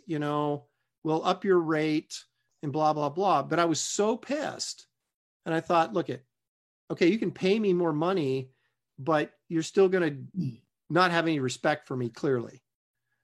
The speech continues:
or at least the level that I wanted." And so, and I felt that D C did have that respect for me. So I, I went over to D C and kinda never looked back. And the unfortunate thing was that I had a great relationship with Dan DiDio, and that's the best kind of,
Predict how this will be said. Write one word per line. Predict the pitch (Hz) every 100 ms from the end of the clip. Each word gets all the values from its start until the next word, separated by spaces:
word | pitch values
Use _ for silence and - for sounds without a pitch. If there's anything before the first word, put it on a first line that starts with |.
| _
or | 151
at | 151
least | 156 -
the | 143
level | 143 143
that | 135 127
I |
wanted." | 120 139 143 123 - _ _ _ _ _ -
And | 143 143
so, | - 151 151 143 147 _ -
and | 151
I |
felt | 139 196 180 180
that | 135 131 -
D | 170 156
C | - 170
did | 143 143
have | 135 131
that | 127
respect | 123 - 196 202
for | - 139
me. | 127 127 127 _ _ _ _
So | - 226
I, | 220 196
I |
went | 196 190
over | 180 175
to |
D | 160 165
C | - 254 240 165 165 -
and | 165 147 147 147 147 143 139 - _ _ _ _ -
kinda | 170 151
never | 156 156 143
looked | 135 135
back. | 147 190 131 127
And | 143 139
the |
unfortunate | 131 123 208 - 139
thing | 151 139
was | 131 127
that | 135 123 _ 156
I |
had | 226
a | 160
great | 160 180
relationship | 160 143 139 - 123 135
with | 123
Dan | 139 143
DiDio, | 135 131 123 120
and | 123
that's | 156 160
the | 156
best | 131 139 -
kind | 156
of, | 131